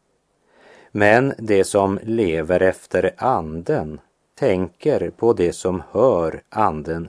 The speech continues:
till." Vår gamla natur är fullständigt ödelagt av synden,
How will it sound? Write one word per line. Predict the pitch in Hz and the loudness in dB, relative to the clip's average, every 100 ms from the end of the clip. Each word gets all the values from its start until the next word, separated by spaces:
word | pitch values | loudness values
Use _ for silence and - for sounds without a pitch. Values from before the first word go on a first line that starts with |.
| - | -14
till." | - 123 104 110 _ _ _ _ _ _ _ _ _ _ _ _ _ - | -8 -6 -6 -8 _ _ _ _ _ _ _ _ _ _ _ _ _ -2
Vår | 123 139 147 147 - - | 6 8 8 6 -2 -8
gamla | 123 151 107 90 92 | 2 2 2 2 2
natur | 101 120 127 - 123 104 73 78 | 2 0 -2 -6 -4 -4 -4 -4
är | 87 87 85 82 | -2 -2 -2 -6
fullständigt | - - 139 107 - - 82 85 80 - - | -10 -2 0 0 -6 -6 -4 -4 -6 -10 -6
ödelagt | 123 101 80 73 76 76 _ _ _ _ | -2 -2 -2 -6 -8 -10 _ _ _ _
av | 135 | -8
synden, | 131 - 76 69 82 90 | -6 -6 -8 -10 -14 -18